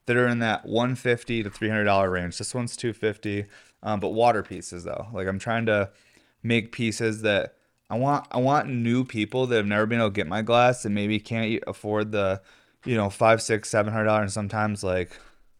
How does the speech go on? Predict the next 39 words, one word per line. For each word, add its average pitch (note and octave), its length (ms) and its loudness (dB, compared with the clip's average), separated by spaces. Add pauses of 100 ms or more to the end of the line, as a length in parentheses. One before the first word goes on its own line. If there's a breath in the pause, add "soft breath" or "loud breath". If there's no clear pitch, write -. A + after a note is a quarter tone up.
(120)
this. - 300 -4 (360)
Ah, A#2 460 4
good G#2 140 -2
call, F#2+ 360 2 (220 soft breath)
good G2 140 -4
call. F#2 260 0 (240 soft breath)
Um, G#2+ 480 6 (480 soft breath)
you A#2+ 100 0
know, B2 80 4
sometimes C3 400 0
we A#2+ 100 0
sell A#2 200 2
pieces A#2 380 -4
that A2 100 0
are A2 260 4
up G#2 160 -2
in, A2 120 -2
like, G#2+ 200 -2 (280)
the G2+ 100 -4
four A2+ 220 0
or G#2+ 40 -2
five G2+ 260 0
K D3+ 200 0
range, G2 460 -4
and G#2 400 -4
there's, A2 320 0
like, G#2 140 0
a F#2+ 40 -2
very A2+ 240 2
small A2+ 220 -2
group A2+ 160 -2
of G#2 80 -6
people A#2+ 220 -2
that F#2 100 -2
can G#2 160 -6
afford G2+ 320 -4
that F#2+ 180 2
high-end G2 320 -4
art. A2+ 340 2